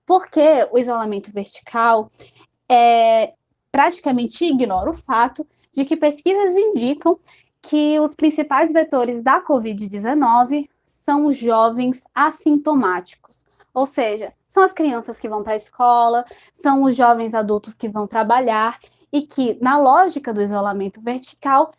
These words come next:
continuariam com a rotina deles normal e voltariam para casa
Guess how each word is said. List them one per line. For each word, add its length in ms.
continuariam 760
com 80
a 40
rotina 420
deles 300
normal 560
e 80
voltariam 720
para 260
casa 600